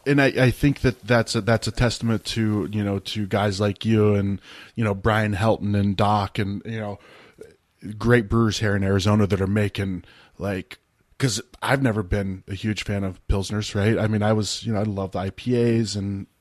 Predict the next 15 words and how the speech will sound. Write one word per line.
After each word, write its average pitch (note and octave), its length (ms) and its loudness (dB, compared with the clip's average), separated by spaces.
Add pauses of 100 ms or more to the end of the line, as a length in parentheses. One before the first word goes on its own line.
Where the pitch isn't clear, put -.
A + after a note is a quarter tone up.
(140)
Ambers C#3+ 380 0
and A2+ 100 2
Reds A#2 260 2
and A2+ 80 0
all A2 80 0
these, G#2 220 -4
but - 220 -6
Pilsners B2+ 400 0
were, A2+ 260 2 (600)
I A#2 120 2
don't A2+ 120 6
know, G#2 260 2
I, A2+ 80 0
I A2 280 -4 (680)
just - 280 -8